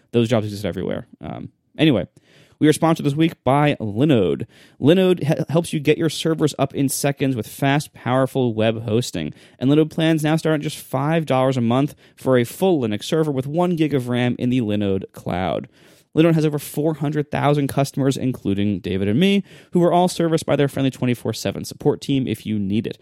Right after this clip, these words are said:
You can email, call, or even chat over I R C. If you need help with anything about your servers,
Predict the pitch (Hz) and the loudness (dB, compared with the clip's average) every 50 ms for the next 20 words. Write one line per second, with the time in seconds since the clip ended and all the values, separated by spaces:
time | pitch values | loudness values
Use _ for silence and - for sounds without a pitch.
0 | _ _ _ _ - - - 110 - - 151 160 156 151 147 147 151 143 - - | _ _ _ _ -14 -10 -8 -8 -4 -2 0 2 2 2 2 2 2 0 -2 -2
1 | - 135 131 135 139 135 120 123 143 147 143 139 - - - 139 135 - - - | 0 2 4 4 4 4 2 0 -2 -2 -4 -6 -6 -2 0 0 0 0 0 0
2 | 123 120 120 117 104 113 110 107 107 104 101 - - - 101 92 87 - - _ | 0 2 2 2 2 0 -2 -2 -2 -2 -4 -4 -4 -4 -2 -2 -4 -6 -8 _
3 | _ _ _ _ _ _ _ _ _ _ - - - 139 143 139 131 127 147 143 | _ _ _ _ _ _ _ _ _ _ -10 -4 -2 0 0 0 2 2 0 0
4 | 147 - - 131 143 135 - 139 131 120 120 113 76 85 110 - - 107 104 101 | 0 -2 -2 0 0 0 0 0 0 0 0 0 0 -2 -4 -4 -2 -2 -2 0
5 | 101 98 101 - | 0 -2 -2 -4